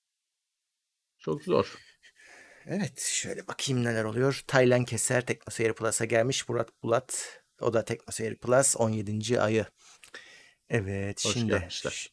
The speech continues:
Speaker 2: şöyle bir gözümle bir tarama yapayım chatte. Hmm, evet, elektrik faturanız ne geldi sorusu var.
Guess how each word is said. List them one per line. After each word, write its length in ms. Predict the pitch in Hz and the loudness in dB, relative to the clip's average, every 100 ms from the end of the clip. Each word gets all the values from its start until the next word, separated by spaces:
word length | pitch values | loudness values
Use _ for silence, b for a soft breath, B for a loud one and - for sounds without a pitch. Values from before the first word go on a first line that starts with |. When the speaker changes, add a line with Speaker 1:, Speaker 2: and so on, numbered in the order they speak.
| - | -10
Speaker 2:
şöyle 380 | - - - - | -6 -4 -6 -8
bir 60 | |
gözümle 440 | - 101 98 98 101 | -6 -4 -4 -4 -6
bir 40 | |
tarama 400 | - 110 98 107 | -4 -4 -2 -2
yapayım 340 | 101 - 113 | -2 -2 -4
chatte. 500 | 113 104 - - 120 - _ _ _ _ _ _ _ _ _ _ _ _ _ _ _ _ _ _ _ B B B B B B _ _ _ | -4 -6 -2 2 2 0 _ _ _ _ _ _ _ _ _ _ _ _ _ _ _ _ _ _ _ B B B B B B _ _ _
Hmm, 460 | 135 139 139 139 127 _ _ _ _ _ _ _ _ - | 0 2 2 2 -2 _ _ _ _ _ _ _ _ 2
evet, 400 | 123 113 - - - | 4 4 0 -12 0
elektrik 480 | 113 117 - 131 - | 2 2 2 0 4
faturanız 500 | 117 - 120 120 120 | 2 4 4 4 2
ne 80 | |
geldi 300 | 113 113 104 | 4 4 2
sorusu 480 | 95 113 110 - 110 | 0 0 0 -2 0
var. 520 | 120 151 - - - | 2 4 2 -2 -6